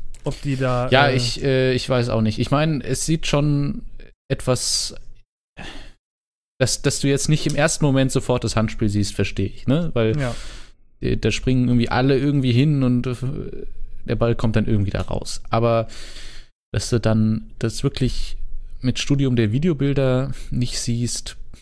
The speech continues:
Speaker 2: zumal die ja auch wirklich zu zweit immer sitzen und, ähm, klar, also wenn sich einer was genauer anschaut, guckt der andere das Spiel weiter. Und es ging ja dann auch weiter vom Spiel. Aber, also es wurde wohl irgendwie ein Foul oder ein, ein mögliches Foul überprüft,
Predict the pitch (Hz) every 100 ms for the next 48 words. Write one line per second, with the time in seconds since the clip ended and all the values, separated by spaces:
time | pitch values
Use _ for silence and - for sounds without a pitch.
0 | _ - - 110 127 139 120 117 110 127
1 | - - - - - 120 165 - 113 107
2 | - - 123 123 110 107 - 113 107 104
3 | 104 - - 87 - - - 110 117 120
4 | - 110 107 110 107 - - 110 110 110
5 | 104 107 104 113 - 117 - 110 117 120
6 | 104 101 - 131 104 98 107 - - -
7 | - - - 110 101 - 131 135 104 101
8 | 98 104 101 104 107 - 113 127 - -
9 | - - - - 113 113 107 - - -
10 | - _ _ _ - - - - - -
11 | - - 123 110 135 156 135 143 151 139
12 | 127 - 139 190 214 - - - - 101
13 | 101 104 113 113 107 143 - - 131 -
14 | 131 143 123 117 - 160 - -